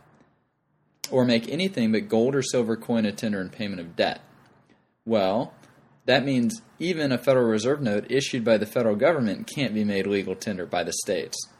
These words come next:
But there's no real regard for the Constitution these days, so, of course, we have these unfortunate economic consequences that the founders learned with the collapse of the continental dollar, and we're going to relearn.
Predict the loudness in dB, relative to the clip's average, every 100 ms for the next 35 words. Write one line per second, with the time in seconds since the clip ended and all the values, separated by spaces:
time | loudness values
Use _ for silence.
0 | 4 4 4 -2 -14 -20 _ 0 0 2
1 | 0 2 2 2 2 0 0 2 2 0
2 | -6 -6 -8 -8 -10 -8 -8 -4 -6 -6
3 | -4 -2 0 -2 -6 -16 -20 -20 -10 0
4 | 2 2 -2 -8 -20 -20 -12 -6 -4 2
5 | 2 2 0 0 0 0 -4 -14 -4 -2
6 | -2 -2 -4 -4 -8 -12 -20 -20 _ _
7 | _ _ _ _ -8 -4 -2 0 2 2
8 | 0 -2 0 0 0 0 -2 -2 -2 -2
9 | -4 -4 -4 -4 -6 -6 -8 -8 -4 -2
10 | 0 0 -2 -2 -4 -4 -4 -4 -6 -2
11 | -2 -2 -6 -8 -10 -6 -6 -4 -4 -2
12 | 0 0 -2 -2 -4 -4 -2 -2 0 -2
13 | -2 -2 -2 -4 -8 -12